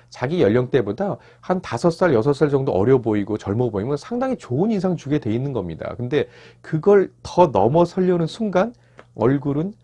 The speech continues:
어딘지 어색하고, 어, 자기 나이에 맞지 않으면서 또 인위적으로 좀 뭐든지 과하게 표현을 해야 되겠죠.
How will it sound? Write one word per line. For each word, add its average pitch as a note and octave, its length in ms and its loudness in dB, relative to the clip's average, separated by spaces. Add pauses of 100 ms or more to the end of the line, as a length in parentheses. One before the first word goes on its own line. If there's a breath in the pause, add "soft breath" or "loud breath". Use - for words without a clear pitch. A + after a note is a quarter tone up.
(140)
어딘지 C#3+ 720 -4
어색하고, A2+ 840 -4 (300)
어, E2+ 320 0 (100)
자기 A#2+ 280 -4
나이에 G#2 260 2
맞지 F#2+ 420 -4
않으면서 F#2+ 640 -4 (220 soft breath)
또 - 160 -6
인위적으로 D#3+ 580 0
좀 D3+ 300 -4
뭐든지 C3 420 -2
과하게 B2 400 -4
표현을 F3+ 400 -2
해야 D#3 100 2
되겠죠. A#2+ 440 -4